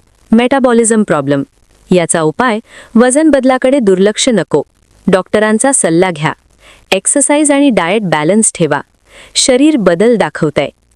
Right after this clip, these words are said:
ऐकायला शिका. लक्षात ठेवा, शरीर आपल्याशी बोलत असतं, ते आधी हळूच सांगतं,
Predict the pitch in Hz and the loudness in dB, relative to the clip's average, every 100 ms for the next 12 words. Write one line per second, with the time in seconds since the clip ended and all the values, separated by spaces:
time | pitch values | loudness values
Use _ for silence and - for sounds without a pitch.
0 | _ 190 196 220 226 233 - - - - | _ -2 -2 -2 0 0 -2 -2 -4 -6
1 | _ _ _ _ _ _ _ _ 233 226 | _ _ _ _ _ _ _ _ 0 0
2 | - 262 - 170 147 - _ - - - | -2 -2 -2 -2 -2 -6 _ -16 -6 0
3 | 262 302 311 262 247 247 277 208 165 180 | 2 2 2 0 0 0 0 2 2 2
4 | 156 147 - 139 - _ _ 190 175 160 | 0 -4 -4 -6 -10 _ _ 0 0 0
5 | 202 190 165 185 247 - 226 214 277 | -2 0 0 0 0 -2 0 2 0